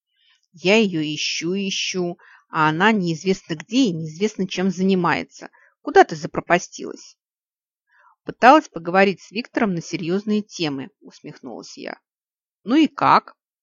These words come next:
проявила сразу повышенный интерес девушка, стараясь все-таки не смотреть в сторону советника.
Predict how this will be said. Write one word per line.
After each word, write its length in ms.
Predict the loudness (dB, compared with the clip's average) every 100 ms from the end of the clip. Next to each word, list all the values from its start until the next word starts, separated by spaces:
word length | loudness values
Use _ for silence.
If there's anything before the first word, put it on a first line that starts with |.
| _ _
проявила 420 | -4 -2 -2 -6
сразу 400 | -4 0 0 0
повышенный 520 | -2 -4 -4 -8 -10
интерес 440 | -10 -6 -2 -2 -2
девушка, 600 | -6 -6 -6 -12 -12 -14 _ -20 -20 -20
стараясь 460 | -8 -2 2 2 0
все-таки 500 | -4 -8 -10 -16 -10
не 140 | -10
смотреть 420 | -6 -4 -2 -6
в 40 | -8
сторону 340 | -12 -10 -12
советника. 720 | -8 -6 -6 -8 -14 -20 -20